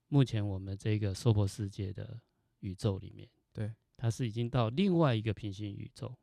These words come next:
Speaker 1: 啊，那如果我们现在用我们现在科技，啊，在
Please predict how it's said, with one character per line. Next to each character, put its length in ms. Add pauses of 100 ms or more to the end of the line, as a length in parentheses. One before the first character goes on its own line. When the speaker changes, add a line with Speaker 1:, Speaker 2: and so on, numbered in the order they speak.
(140)
Speaker 1:
啊， 200
那 100
如 120
果 120
我 80
们 140
现 160
在 140
用 180
我 80
们 100
现 120
在 100
科 240
技， 340 (280)
啊， 280
在 560